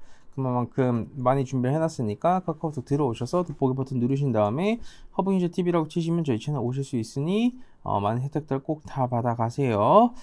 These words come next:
자, 그러면 한미글로벌 보겠습니다. 음, 제가 말씀을 드린 대로 동일한 맥락입니다. 지금부터는, 어, 차트의 흐름에 맞게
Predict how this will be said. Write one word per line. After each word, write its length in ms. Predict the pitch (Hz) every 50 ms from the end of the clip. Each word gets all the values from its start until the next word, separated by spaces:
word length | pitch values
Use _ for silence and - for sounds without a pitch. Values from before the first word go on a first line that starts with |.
| - -
자, 180 | - - - 120
그러면 400 | 113 - 131 131 127 127 123 123
한미글로벌 1000 | - - - 214 226 226 220 208 - - 135 139 135 131 113 104 101 139 175 185
보겠습니다. 720 | 165 - 117 113 110 107 - - 98 95 - - - - - - - - - - - - - - - - - - - -
음, 220 | 123 120 117 120 139 - - - - - - - - - - - -
제가 260 | - - 196 208 220
말씀을 380 | 175 147 143 143 - 214 208 170
드린 220 | 160 165 175 175
대로 140 | 165 165 160
동일한 360 | 156 - 160 175 190 190 165
맥락입니다. 800 | 135 123 120 135 143 143 135 120 110 107 104 123 120 113 101 90 - -
지금부터는, 1300 | - - 180 185 240 247 233 214 - - 208 208 202 202 202 202 196 196 196 180 143 113 107 - - - - - - _ _ - - -
어, 880 | 127 123 127 127 131 131 131 127 127 123 120 120 117 113 110 107 - - - - - _ - - - - - - - - - - - - - - - -
차트의 720 | - - 254 247 254 - - 254 240 233 214 214 208 208
흐름에 320 | 196 - - 254 233 233 208
맞게 640 | 143 113 120 - - - 190 185 151 113 98 82